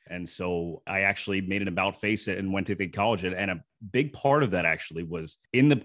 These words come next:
process of looking for schools, I tried to connect with people that had gone there and having some contacts, my, with my dad being a sports writer, he put me in touch with Bruce Beck. Bruce Beck went to Ithaca College. Bruce said, "Hey, I can tell you all about Ithaca from when I went there, but that was a long time ago.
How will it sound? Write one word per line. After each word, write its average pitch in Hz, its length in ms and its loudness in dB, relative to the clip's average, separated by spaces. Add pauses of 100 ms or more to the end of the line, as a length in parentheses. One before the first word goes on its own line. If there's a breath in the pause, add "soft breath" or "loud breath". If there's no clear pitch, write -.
process 120 640 0
of 90 220 -8
looking 95 260 -4
for 95 120 -8
schools, 131 360 0
I 107 80 2
tried 117 200 0
to 110 60 2
connect - 320 4
with 104 120 -8
people 107 220 -2
that 98 120 0
had 92 180 -4
gone 92 280 0
there 76 180 -8 (140)
and 85 440 -8
having 92 280 -2
some 95 120 -6
contacts, 92 640 0
my, 92 300 -2
with 95 160 -8
my 92 100 0
dad 90 300 0
being 87 120 -2
a 85 40 -4
sports 90 320 -8
writer, 90 220 -2
he 90 100 -4
put 87 200 -8
me 95 80 -2
in 85 60 -4
touch 92 200 -6
with 82 140 -10
Bruce 98 220 -6
Beck. - 380 -4 (320)
Bruce 92 180 -6
Beck 143 240 0
went 95 140 2
to 90 60 -2
Ithaca 80 260 -8
College. - 420 -12 (220)
Bruce 139 240 2
said, 98 240 2
"Hey, 98 160 2
I 101 140 2
can 127 100 0
tell 107 160 0
you 92 120 2
all 117 220 2
about 104 200 2
Ithaca 85 420 -4 (400)
from 104 140 -2
when 98 100 2
I 92 140 2
went 85 180 -4
there, 73 160 -8
but 82 200 -10
that 92 120 -2
was 95 140 -6
a 90 40 -2
long 87 280 -2
time 82 240 -4
ago. 76 200 -10